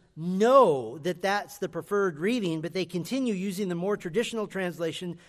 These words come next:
of being burned up because it's not what the word says, it's what tradition is. But it's more accurately the idea of exposing, of cleansing, cleansing the surface of something. It's the same word used in metallurgy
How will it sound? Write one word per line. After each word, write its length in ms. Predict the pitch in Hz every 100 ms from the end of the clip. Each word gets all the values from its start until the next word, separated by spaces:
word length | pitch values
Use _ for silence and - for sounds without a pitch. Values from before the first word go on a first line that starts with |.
| -
of 100 | 196
being 240 | 190 185
burned 320 | 156 170 180
up 300 | 240 208 - - _ _
because 320 | 165 185 165
it's 140 | 160 165
not 260 | 214 247
what 100 | 208
the 80 | 208
word 300 | 214 277 190
says, 300 | - 180 185
it's 120 | 190
what 160 | 160 170
tradition 520 | 214 185 285 - 202
is. 380 | 135 107 - - - _ _ _ _ _ _ _ _ _ _ _ _ _ _ _ _ _ _ _
But 100 | 170
it's 140 | 180
more 180 | 190 269
accurately 540 | 226 277 269 233 202 180
the 160 | 190
idea 400 | 202 196 220 214 -
of 280 | 185 185 -
exposing, 1300 | 226 - - - - 226 262 277 196 196 151 131
of 400 | - 214 214 165 - - -
cleansing, 920 | - 254 269 285 285 240 165 190 139 - -
cleansing 520 | - 285 320 233 294
the 100 | 269
surface 540 | 240 - 285 277 269 -
of 120 | 190
something. 360 | - 208 196 185
It's 180 | 185
the 80 | 214
same 320 | - 254 277
word 240 | 262 262 214
used 300 | 247 254 240
in 180 | 226 208
metallurgy 720 | 254 269 226 220 170 196